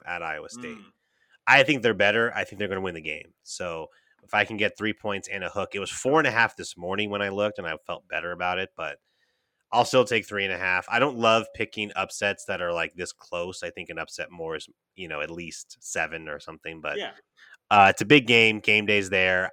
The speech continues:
Speaker 1: I think Iowa will beat Iowa State, so I'm gonna pick them plus three and a half as my upset pick.
Speaker 2: Gotcha. You weren't going with Illinois as nine and a half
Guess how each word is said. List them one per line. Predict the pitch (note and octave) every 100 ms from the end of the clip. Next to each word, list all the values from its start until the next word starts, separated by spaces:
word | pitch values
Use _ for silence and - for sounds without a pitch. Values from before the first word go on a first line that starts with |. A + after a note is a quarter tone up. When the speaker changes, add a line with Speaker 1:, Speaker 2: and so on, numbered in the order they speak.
| -
Speaker 1:
I |
think | F#2 G2+ F#2
Iowa | F#2 F#2 F2+
will | E2+ D#2+
beat | F#2+ F#2
Iowa | E2+ E2+ E2
State, | - E2+ E2 -
so | D#2+
I'm | D#2+
gonna | E2
pick | - F2+ _
them | F2 E2 D#2+ _
plus | F2 -
three | - E2+
and | D#2
a | E2
half | D#2+ E2
as | E2
my | D#2+
upset | - - -
pick. | - _ - _ _ _
Speaker 2:
Gotcha. | - _ - _
You | C3+
weren't | C#3 C#3+
going | C#3+ C#3
with | C3 C3+
Illinois | C3 B2+ B2+ C3 D3 D3
as | -
nine | A2+ A2+
and | A2+
a |
half | A#2 A#2 A#2